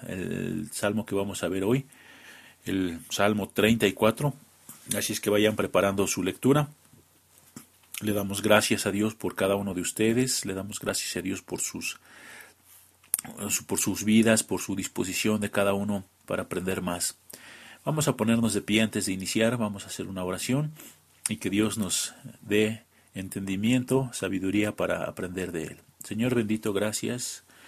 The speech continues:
por esta mañana. Gracias por ayudarnos, por estar con nosotros. Gracias, Señor, por bendecirnos.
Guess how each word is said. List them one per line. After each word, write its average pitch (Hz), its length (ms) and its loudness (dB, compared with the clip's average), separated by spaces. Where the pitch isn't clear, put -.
por 98 180 -4
esta - 220 -4
mañana. 110 520 0
Gracias 107 540 0
por 92 180 -4
ayudarnos, 104 600 0
por 92 160 -6
estar 92 260 -4
con 92 120 -8
nosotros. 117 640 -2
Gracias, 110 440 4
Señor, 110 360 -2
por 98 160 -6
bendecirnos. 92 800 -4